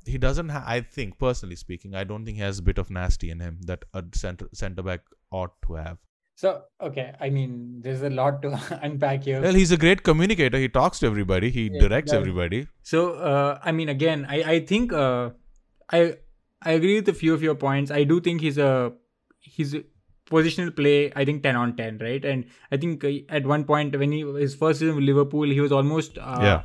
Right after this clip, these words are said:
Speaker 2: no one dribbled past him or something. He had this weird record where almost nobody went past him and stuff. So I give that. I, I do think, uh, I understand where you're coming from when you say, uh, tracking back and stuff. I, okay, of, he does track back. I think he's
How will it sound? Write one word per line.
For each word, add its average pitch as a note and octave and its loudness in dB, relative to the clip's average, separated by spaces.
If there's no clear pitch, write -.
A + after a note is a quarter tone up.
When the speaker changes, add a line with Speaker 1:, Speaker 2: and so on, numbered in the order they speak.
Speaker 2:
no D#3 6
one F3+ 8
dribbled D#3+ 6
past D3+ 2
him D3+ 0
or D3 0
something. C#3 0
He C3+ 2
had C#3+ 4
this C3+ -6
weird C3+ 4
record C3 0
where C3 0
almost C#3 2
nobody C3+ 2
went B2+ -2
past B2+ -2
him B2+ -4
and B2 -6
stuff. C3 -6
So C3 -4
I C#3 0
give C#3+ 0
that. C#3 -2
I, E3 2
I E3+ 6
do A#3 2
think, A#3+ -4
uh, D3 2
I E3+ 4
understand F#3+ 4
where F3+ 4
you're F3 4
coming D#3+ 0
from E3 0
when D3+ -2
you D3 0
say, D3 0
uh, C3 -8
tracking C3+ -4
back C#3+ -2
and C#3+ -6
stuff. C#3 -6
I, E3 0
okay, A#2+ -4
of, D#3 -8
he - -2
does F#3+ 8
track D3+ 2
back. D#3 4
I D3 2
think E3+ -2
he's F3 -4